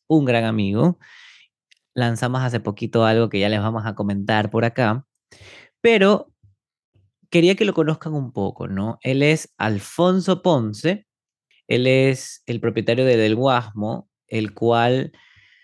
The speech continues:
eh, produce cuestiones de barro, de cerámicas, tiene un taller, el cual es de los abuelos,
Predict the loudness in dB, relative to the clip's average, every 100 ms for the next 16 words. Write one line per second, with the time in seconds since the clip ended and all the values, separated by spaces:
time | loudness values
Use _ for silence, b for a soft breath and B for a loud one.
0 | b b _ -2 0 2 2 2 0 -2
1 | -4 -6 -4 -2 0 0 0 0 2 4
2 | 2 2 2 2 0 -2 -2 0 2 2
3 | 2 2 2 2 -2 -8 _ -10 -8 -6
4 | -2 0 2 4 6 4 4 0 -2 -4
5 | -2 0 0 -2 -4 -2 -2 -2 -2 2
6 | 4 6 4 4 0 -4 -14